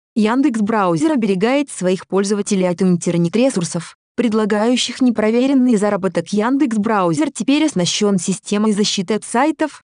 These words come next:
которые предлагают пользователям разбогатеть, ничего не делая. Фальшивый заработок на некоторых ресурсах подразумевает под собой первоначальный взнос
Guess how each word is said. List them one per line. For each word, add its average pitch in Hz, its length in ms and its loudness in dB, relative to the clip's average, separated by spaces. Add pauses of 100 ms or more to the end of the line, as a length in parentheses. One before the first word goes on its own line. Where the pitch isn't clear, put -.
которые 240 440 0
предлагают 214 680 0
пользователям 208 680 0
разбогатеть, 170 840 -2 (160)
ничего 226 440 0
не 247 100 2
делая. 165 500 -2 (220)
Фальшивый 302 560 0
заработок 196 580 -2
на 226 120 2
некоторых 202 540 -2
ресурсах 202 520 -2
подразумевает 190 800 0
под - 180 -6
собой 180 320 -2
первоначальный 202 760 0
взнос 180 520 -2